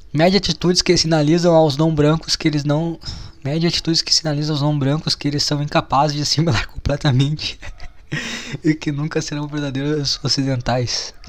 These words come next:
Tá, o que que, tá, o cara tem,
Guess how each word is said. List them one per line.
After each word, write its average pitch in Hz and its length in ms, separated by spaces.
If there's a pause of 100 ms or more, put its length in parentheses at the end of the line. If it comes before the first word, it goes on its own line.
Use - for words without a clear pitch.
(380)
Tá, 226 120
o 220 80
que 180 120
que, 254 220 (1400)
tá, 147 160
o 143 80
cara 147 240
tem, 156 640